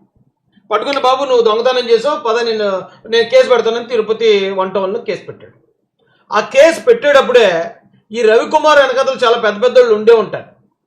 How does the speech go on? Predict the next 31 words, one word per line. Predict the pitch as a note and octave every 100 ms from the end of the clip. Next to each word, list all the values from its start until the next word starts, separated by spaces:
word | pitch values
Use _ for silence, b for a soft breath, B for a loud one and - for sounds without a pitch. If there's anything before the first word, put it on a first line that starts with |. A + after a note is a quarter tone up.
| _ _ _ _
అప్పుడే | F#3+ D4 D4+
నీకు | D4 C#4
చెప్పి | A#3 A#3
ఉంటారు | G#3+ F3+
సతీష్ | G3+ - -
కుమార్కి, | F#3 E3 D3+ b b
"వద్దొద్దు | G#3 A#3 A3+
కేసు | G#3 A3+ G#3
కట్ట, | G#3+
నువ్వేం | G3+ G3+ G3+
పెట్టొద్దు, | F#3+ G#3 G3+ A3 A#3 - _ _ b G#3+
ఇదంతా | A3+ A3+
మామూలు, | A#3+ A3+ A#3 B3 A#3
ఎక్కడ | G#3 B3
మేము | B3 A3+
చూసుకుంటాం" | A3 - G#3+ A3
అంటే | A3 A3+ G#3 F3+ F#3 - -
ఈ |
సతీష్ | A3 A#3 D4+ D4
కుమార్ | C#4+ C#4+
ఒప్పుకుని | B3+ G#3 B3+ A#3
ఉండడు. | G3 D3+ - -
"ఏ, | A3+ G#3+
ఏమయ్యా, | G#3+ A#3 G#3+ A3+ - _ _ _ _ _ _ _ _ B3
ఈ | A#3+
దేవుడు | G3+ G3+ C4+ D4
సొమ్మిది, | C#4 B3 A#3+ A3+
వెంకటేశ్వర | B3 A3+ B3+ A#3+ A3+
స్వామి | B3 G#3+
సొ-, | G#3 G3
సొమ్మిది, | F#3+ G3+ G#3+ G3+ A3 - -